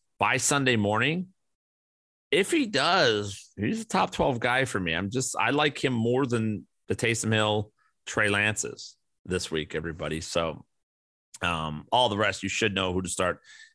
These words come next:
at quarterback. Running backs that I'm into this week, uh, Sony Michel, of course. I'm not worried about Cam Akers. Do not even think about Cam Akers. Don't put him on your roster unless you're in a dynasty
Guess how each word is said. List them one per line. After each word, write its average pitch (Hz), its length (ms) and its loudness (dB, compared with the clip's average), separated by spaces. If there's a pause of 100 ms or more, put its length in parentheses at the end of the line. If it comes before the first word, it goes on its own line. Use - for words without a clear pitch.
at 104 200 0
quarterback. 98 540 0
Running 147 300 0
backs 135 340 0
that 123 200 4
I'm 120 160 2
into 120 300 -2
this 113 300 0
week, 107 440 0 (640)
uh, - 320 -6 (1040)
Sony 131 260 0
Michel, 110 360 2
of - 300 -10
course. 87 380 -4
I'm 120 140 0
not 113 160 0
worried 110 160 2
about 101 180 0
Cam 104 260 -2
Akers. 92 380 -4
Do 123 140 2
not 107 220 2
even 92 160 0
think - 360 -2
about 95 240 0
Cam 95 220 -2
Akers. 90 380 -2
Don't 90 180 -2
put 98 140 0
him 95 100 0
on 92 100 0
your 85 120 0
roster 87 420 0
unless 85 240 -2
you're 85 80 0
in 82 60 -6
a 78 40 -4
dynasty 82 520 -4